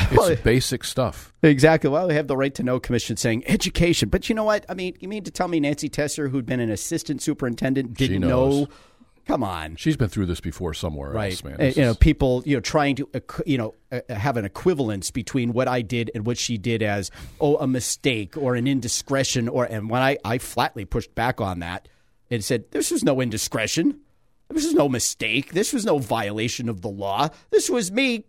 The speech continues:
Speaker 2: clerking a meeting." By the way, what do you think I was doing in the sixteen pages of notes I took from that two-hour session? I was recording you by a different method. Uh, which reminds me, I have to go back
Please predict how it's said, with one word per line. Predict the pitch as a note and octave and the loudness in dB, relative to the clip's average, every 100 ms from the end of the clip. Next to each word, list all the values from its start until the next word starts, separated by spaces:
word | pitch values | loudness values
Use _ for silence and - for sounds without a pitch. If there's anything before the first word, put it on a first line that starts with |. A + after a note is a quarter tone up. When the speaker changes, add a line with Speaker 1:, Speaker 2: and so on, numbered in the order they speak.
| _ | _
Speaker 2:
clerking | - G#4+ - - | 0 0 2 0
a | G3+ | 0
meeting." | F#3 G#3+ C#4+ F#3+ G#2+ | 0 0 2 2 2
By | A#2+ B3 | 2 4
the | A#3 | 4
way, | A#3 C3+ | 4 4
what | G3+ | 2
do | |
you | B3+ | 0
think | - A#3 | 0 2
I | G#3 | 2
was | G3 D3 | 2 0
doing | G#3 A3+ F3 | 0 2 2
in | C#3 | 2
the | |
sixteen | - - - - D#4+ G#3 G#3+ | 0 -4 -4 -2 -2 -2 -4
pages | - G#3+ F#3 F3+ | 0 0 2 0
of | E3+ E3 | 0 2
notes | G3 A3+ E3 | 2 2 0
I | C3+ | 0
took | - - | -2 -2
from | C#3+ | 0
that | C3 - | 0 0
two-hour | - C#3+ B2 A#2+ | 0 2 2 2
session? | B2+ A2+ F2+ - _ - | 0 -2 -4 -12 _ 2
I | A3 | 6
was | A3+ G#3+ | 6 6
recording | A3+ - - C4+ A#3 E3 | 2 2 4 6 6 4
you | C3+ G2 - - - | 2 2 -6 -6 2
by | A3 | 4
a | A3 | 4
different | B2+ B3+ A#3+ B3 G3 | 6 4 4 -2 0
method. | A#3 C#4+ D4+ D#3+ F2+ - _ _ _ _ _ _ _ - | 2 2 2 -2 -2 -14 _ _ _ _ _ _ _ 2
Uh, | D3+ D3 | 6 8
which | C3 C3+ | 8 6
reminds | B2 B2+ A#2+ | 4 4 2
me, | A2+ | 2
I | A#2 | 2
have | B2 - | 2 0
to | |
go | G#2 A#2 | 2 2
back | G#2+ B2+ | 4 4